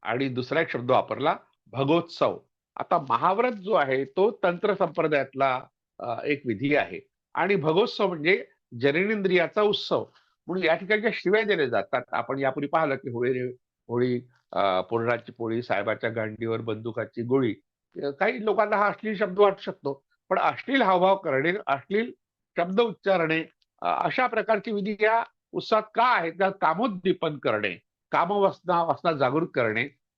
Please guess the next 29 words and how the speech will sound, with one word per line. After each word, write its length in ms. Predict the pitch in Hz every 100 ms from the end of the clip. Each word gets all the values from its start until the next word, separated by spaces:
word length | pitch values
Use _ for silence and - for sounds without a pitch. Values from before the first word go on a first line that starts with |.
| 117
हाही 280 | 135 185 214
या 100 | 185
होळीचा 380 | 139 131 139
उद्देश 360 | 127 113 127 -
आहे. 280 | 123 160 175 - _ _ -
आता 240 | 147 185
या 280 | 185 - 196
ठिकाणी 300 | 190 190 185
होलिका 380 | 165 165 180 185
दहन 280 | 165 170
का 180 | - 196
होते 440 | 202 151 139 113 - _ _ _ -
आणि 220 | 120 131
पूजन 420 | 131 135 147 190
का 120 | 180
होते, 280 | 156 117 135
परस्पर 360 | 127 131 131 156
विसंगत 500 | 139 135 147 156 147
गोष्टी 260 | 135 - 143
का 160 | 175 151
येतात, 300 | 107 117 120 _ _ _ _
अ, 240 | 120 120 120
त्याबद्दलची 720 | - 160 156 147 160 - 170
माहिती 340 | 135 113 127
आपण 220 | 101 135
पुढच्या 320 | - 104 135
भागात 220 | 127 113 135 139
पाहणार 240 | 143
आहोत. 100 | 160